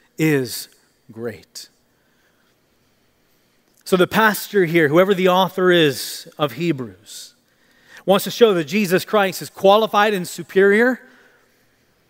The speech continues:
but also gives a warning.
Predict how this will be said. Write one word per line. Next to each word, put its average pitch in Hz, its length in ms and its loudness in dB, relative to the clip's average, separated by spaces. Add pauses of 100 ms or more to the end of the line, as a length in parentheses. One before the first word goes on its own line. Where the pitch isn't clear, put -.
(2000)
but 143 140 0
also 170 400 -2
gives 151 220 -2
a 143 60 -2
warning. 123 520 -6